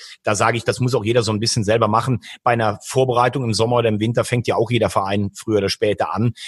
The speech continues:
Ich glaube auch nicht, dass du, wenn du letzte Woche jetzt dreimal in kleinen Gruppen trainiert hast, dass du da einen Vorteil hast für eine Saison,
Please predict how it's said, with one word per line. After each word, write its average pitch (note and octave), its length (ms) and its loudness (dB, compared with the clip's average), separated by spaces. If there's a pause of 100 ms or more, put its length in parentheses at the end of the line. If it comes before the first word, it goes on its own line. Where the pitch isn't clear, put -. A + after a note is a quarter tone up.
(160)
Ich - 80 -6
glaube A2+ 240 2
auch A2 60 0
nicht, A#2 200 -2
dass A#2 80 2
du, - 80 -4
wenn A2 120 0
du G#2 60 0
letzte A#2 280 -2
Woche A2+ 180 0
jetzt A2+ 300 0 (200)
dreimal A#2 300 0
in A2 80 0
kleinen A2+ 220 0
Gruppen B2 260 -6
trainiert A#2 320 0
hast, A2 160 0
dass G#2+ 80 0
du A2+ 100 -4
da A2 80 0
einen G#2+ 100 -2
Vorteil A#2 340 0
hast A2 140 0
für A#2 80 -4
eine G#2+ 100 -2
Saison, G#2 340 0